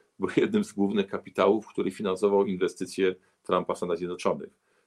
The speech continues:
e, w czasie bieżącym, to znaczy, e, e, w czasie tuż przed tym momentem, kiedy został prezydentem.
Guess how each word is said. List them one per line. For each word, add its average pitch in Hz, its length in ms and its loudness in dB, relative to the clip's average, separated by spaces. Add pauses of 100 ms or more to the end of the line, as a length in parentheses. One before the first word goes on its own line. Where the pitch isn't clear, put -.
(100)
e, - 280 -2
w - 40 -12
czasie 107 220 -6
bieżącym, 95 500 0
to - 80 -20
znaczy, 87 340 -10 (440)
e, - 40 -2
e, - 40 -2 (1400)
w - 40 -16
czasie 104 320 6 (1040)
tuż 151 380 0
przed - 480 -2
tym 117 140 -4
momentem, 98 540 0
kiedy 92 200 -8
został 87 320 -10
prezydentem. 95 640 -10